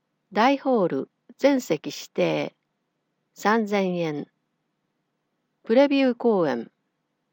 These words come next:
三歳以下は入場できません。八月七日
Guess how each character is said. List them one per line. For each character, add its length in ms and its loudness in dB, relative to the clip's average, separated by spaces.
三 280 -2
歳 340 0
以 60 -4
下 180 -4
は 260 0
入 200 -2
場 260 0
で 140 -4
き 120 -12
ま 140 -4
せ 200 -6
ん。 180 -8
八 300 -4
月 260 0
七 260 0
日 320 0